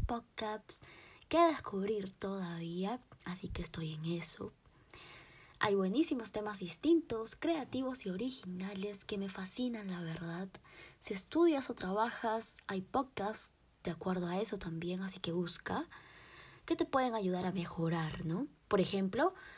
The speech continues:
yo estudio comunicación audiovisual y cine en la Universidad de Ciencias y Artes de América Latina. Y estoy muy feliz y orgullosa de estudiar eso. Cada día me comprometo a mejorar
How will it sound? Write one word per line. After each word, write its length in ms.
yo 140
estudio 520
comunicación 600
audiovisual 600
y 120
cine 420
en 120
la 100
Universidad 640
de 160
Ciencias 460
y 80
Artes 320
de 60
América 380
Latina. 400
Y 100
estoy 220
muy 180
feliz 480
y 40
orgullosa 800
de 320
estudiar 680
eso. 480
Cada 260
día 220
me 120
comprometo 560
a 20
mejorar 680